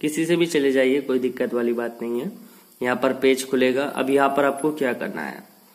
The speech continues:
जिस ईमेल से आप login कर रहे हैं वो यहाँ पर आपको डाल देना है या खुद ब खुद आ जाएगा, उसे send me पर कर दीजिए क्लिक। उसके बाद आपके इस ईमेल पर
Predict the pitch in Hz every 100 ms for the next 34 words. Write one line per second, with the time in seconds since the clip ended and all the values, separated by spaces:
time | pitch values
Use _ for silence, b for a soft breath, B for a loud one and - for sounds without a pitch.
0 | B B 127 151 160 151 156 151 156 165
1 | 147 135 135 147 147 143 131 135 160 151
2 | 123 139 131 127 120 120 117 - 92 233
3 | - - - 120 131 127 127 127 131 160
4 | 147 151 151 139 135 143 147 131 123 127
5 | 123 151 - - B B B B - 131
6 | 165 - 147 147 143 135 127 170 180 120
7 | 104 - - 104 - - - - - _
8 | _ _ - 135 - 151 151 160 160 -
9 | 135 - 156 - 151 165 151 147 135 139
10 | 147